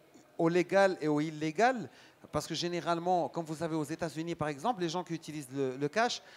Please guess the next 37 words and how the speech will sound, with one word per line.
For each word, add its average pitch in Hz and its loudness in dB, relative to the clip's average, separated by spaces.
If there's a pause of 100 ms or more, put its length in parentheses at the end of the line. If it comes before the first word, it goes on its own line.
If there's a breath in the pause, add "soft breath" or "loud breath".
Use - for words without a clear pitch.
(140 loud breath)
sont, 202 2
euh, 135 0
des 147 -2
immigrés 165 -4
qui 165 -8
n'ont 151 -2
pas 151 -2
de 147 0
papier 214 0
ou 156 4
des 147 0
dealers. 208 2 (320 loud breath)
Euh, 143 -2 (240)
l'économie 190 0
africaine 185 -4
est 160 -4
sous-estimée 175 -6
parce 151 -8
qu'il 165 -8
y - -2
a 160 -2
un 156 -4
marché 156 -6
informel 160 -4
qui - -8
est 139 -8
énorme, 196 -2 (340 loud breath)
et 170 -2
toutes - -8
ces 226 -6
pratiques 202 -6
sont 190 -4
liées 202 -4
au 180 -2
cash. - -2
Donc 151 -10
généralement, 165 -2